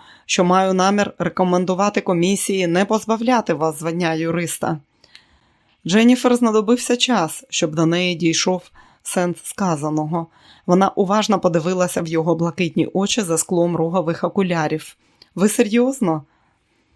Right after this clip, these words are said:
Для вас дуже важливо залишитися юристом?» Дженніфер згадала батька, його затишний кабінет, їхні розмови, довгі роки навчання в університеті, свої мрії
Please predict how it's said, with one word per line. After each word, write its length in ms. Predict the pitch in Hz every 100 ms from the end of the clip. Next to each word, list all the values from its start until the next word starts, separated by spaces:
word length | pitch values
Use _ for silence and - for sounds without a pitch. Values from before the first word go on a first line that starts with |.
| _ _ _ _ -
Для 160 | 156 170
вас 240 | 180 165
дуже 280 | 208 247 269
важливо 500 | 220 160 160 151 151
залишитися 720 | 151 156 160 170 165 160 -
юристом?» 720 | 160 165 160 147 - 156 147 _ _ _ _ _ _ _ _ _ -
Дженніфер 460 | 175 233 240 240 220
згадала 500 | 185 170 175 180 190
батька, 540 | 170 160 151 - 170 - _ _ _
його 260 | 170 160 156
затишний 540 | - 175 175 - 165
кабінет, 520 | 156 147 160 165 190 - _ _ -
їхні 360 | 190 220 233
розмови, 640 | 214 196 165 165 175 165 160 _ - _
довгі 360 | 175 220 233 254
роки 320 | 220 220 220
навчання 480 | 180 165 - 180 190
в 60 |
університеті, 1000 | 190 180 170 185 - - 180 180 - 170 -
свої 380 | - 170 156
мрії 500 | 156 165 190 202 185